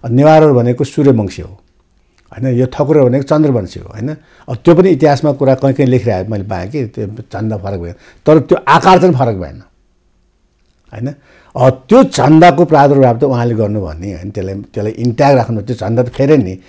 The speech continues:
पृथ्वीनारायण शाहले नेपालको राजधानी काठमाडौँ बनायो नि, गोर्खा त बनाएन नि भने उहाँले सबै कुरा के भने त्यो एउटा राजनीतिक स-, सुझबुझ भएको व्यक्ति रहेछ उहाँ। एकदम चाहिँ चातुर्यता पनि, होइन?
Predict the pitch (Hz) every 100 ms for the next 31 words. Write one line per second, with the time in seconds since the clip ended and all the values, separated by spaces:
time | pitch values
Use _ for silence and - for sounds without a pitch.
0 | _ - 127 123 151 147 147 147 139 139
1 | 143 143 139 _ _ _ _ _ 147 139
2 | 135 135 127 139 139 147 135 180 170 147
3 | 127 113 110 135 131 143 147 143 135 110
4 | 90 101 78 _ _ _ _ _ - 123
5 | 160 165 - 190 185 240 240 196 190 175
6 | 135 175 175 156 156 135 139 160 165 170
7 | 185 - 160 - 196 151 175 143 131 127
8 | - 107 90 92 101 _ _ _ _ _
9 | - 117 117 147 131 135 113 156 135 165
10 | 151 165 160 165 233 220 110